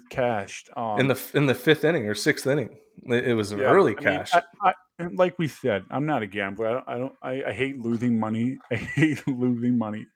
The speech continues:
Speaker 1: more than I like winning.
Speaker 2: <laughs> That's a good way
Speaker 1: Which
Speaker 2: to
Speaker 1: is
Speaker 2: put it.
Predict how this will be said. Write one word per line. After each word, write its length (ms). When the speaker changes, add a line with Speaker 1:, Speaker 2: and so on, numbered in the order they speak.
Speaker 1:
more 340
than 160
I 60
like 240
winning. 400
Speaker 2:
<laughs> 320
That's 220
a 60
good 160
way 60
Speaker 1:
Which 100
Speaker 2:
to 80
Speaker 1:
is 60
Speaker 2:
put 160
it. 140